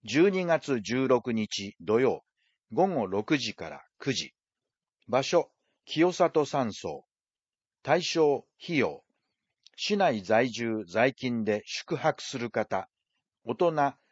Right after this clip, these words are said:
高校生以上、一万千円。小学生から中学生、八千円。幼児、五千円。市内在住、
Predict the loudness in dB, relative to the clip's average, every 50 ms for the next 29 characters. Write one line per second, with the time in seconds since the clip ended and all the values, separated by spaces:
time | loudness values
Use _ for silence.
0 | _ _ _ -4 0 0 0 0 0 0 -2 0 0 0 -2 0 0 -2 -4 -6
1 | -6 -6 -8 -8 -10 -14 _ _ _ _ _ _ _ -12 -10 -6 -4 -4 -2 0
2 | 2 2 0 0 -4 -10 -6 -2 0 0 0 0 -4 -6 -10 -18 _ _ _ _
3 | _ _ _ _ _ _ _ _ _ _ -8 -2 0 0 0 2 0 0 0 -2
4 | -4 -2 0 2 2 2 0 -2 -4 -4 -6 -6 -6 -4 -4 -2 0 0 -2 -2
5 | -4 -10 -10 -10 -10 -12 -16 _ _ _ _ _ -12 -10 -10 -10 -6 -2 0 0
6 | 0 0 -2 -2 -4 -4 -6 -8 -12 -16 _ _ _ _ _ _ _ _ _ _
7 | _ _ _ _ 2 6 6 6 6 4 -2 -8 -12 _ _ _ _ _ -6 -4
8 | -4 0 0 0 2 2 0 0 0 -2 -2 -4 -8 -12 _ _ _ _ _ _
9 | _ _ _ _ _ _ _ _ _ _ _ _ _ _ _ _ _ -6 -4 -2
10 | 0 2 2 2 2 0 0 2 4 4 4 4 2 0 -2 -2 -2 -2 -4 -6